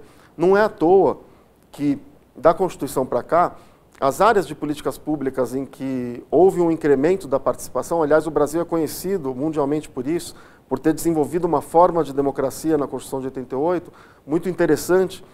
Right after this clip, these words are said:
uma forma participativa. Logo depois da Constituição, milhares de conselhos de políticas públicas foram criados por todo o país. Nas áreas onde isso aconteceu,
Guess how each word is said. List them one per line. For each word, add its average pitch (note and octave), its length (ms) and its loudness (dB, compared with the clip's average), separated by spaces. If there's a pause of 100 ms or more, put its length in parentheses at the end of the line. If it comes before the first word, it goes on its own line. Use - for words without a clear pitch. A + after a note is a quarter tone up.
(380)
uma C#3 140 0
forma D3+ 220 4
participativa. D3+ 600 0
Logo F3+ 220 6
depois D#3+ 260 -2
da C#3+ 80 -2
Constituição, D3+ 540 -2
milhares F3+ 420 2
de C#3 120 -14
conselhos D3+ 520 0
de C3 60 -14
políticas C3 400 -12
públicas D#3 320 -8
foram C#3 220 -4
criados C3+ 440 -2 (480)
por B2+ 120 -6
todo D3+ 180 2
o C3+ 40 -2
país. C#3+ 520 0 (600)
Nas D#3+ 220 2
áreas G#3 260 4
onde G3+ 200 2
isso F#3 160 -4
aconteceu, E3+ 840 0